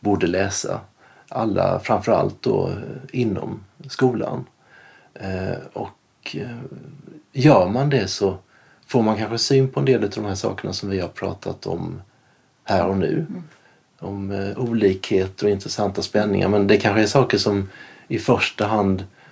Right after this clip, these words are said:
Speaker 1: programmet och dess forskare och kanske, eh, politiker och policymakers, eh, kommer tycka är intressant. Men där finns också ett, en antal både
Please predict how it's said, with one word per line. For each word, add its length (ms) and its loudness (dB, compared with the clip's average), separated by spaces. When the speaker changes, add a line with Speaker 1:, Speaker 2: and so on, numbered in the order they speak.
Speaker 1:
programmet 600 2
och 80 -4
dess 160 -2
forskare 640 0
och 160 -6
kanske, 400 -4
eh, 300 -4
politiker 560 -4
och 180 -4
policymakers, 960 -6
eh, 220 -8
kommer 200 6
tycka 220 4
är 60 8
intressant. 560 0
Men 100 0
där 80 0
finns 180 -4
också 380 -2
ett, 300 -12
en 280 -8
antal 680 0
både 480 -2